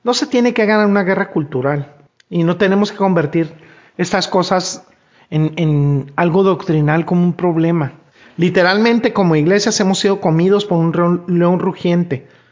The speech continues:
Hemos sido devorados. ¿Por qué? Porque somos muy crédulos. Hemos abandonado la verdad por el bien de la tolerancia. No vamos a cuestionar a nadie, a ninguno.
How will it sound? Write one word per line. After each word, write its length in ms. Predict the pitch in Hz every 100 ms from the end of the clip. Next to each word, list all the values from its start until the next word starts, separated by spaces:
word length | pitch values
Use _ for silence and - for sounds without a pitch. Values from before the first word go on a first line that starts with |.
| _ _
Hemos 220 | - 175 175
sido 240 | 185 190
devorados. 720 | 180 147 147 160 165 147 - -
¿Por 160 | -
qué? 140 | - 233
Porque 260 | 214 -
somos 240 | 190 190 202
muy 200 | 196 190
crédulos. 600 | 196 190 185 165 139 - - - -
Hemos 340 | - 190 208 220
abandonado 720 | 180 165 160 160 170 196 202
la 100 | 185
verdad 520 | 160 151 156 185 220 -
por 140 | 165
el 120 | 156
bien 240 | 156 165 175
de 100 | 185
la 180 | 165
tolerancia. 680 | 160 143 139 147 151 - 123 - - - - -
No 160 | 160
vamos 260 | 175 190 185
a 60 | 190
cuestionar 520 | 165 - 170 151 156
a 120 | 160
nadie, 560 | 151 165 185 196 190 180 -
a 60 | 143
ninguno. 640 | 139 143 143 170 180 180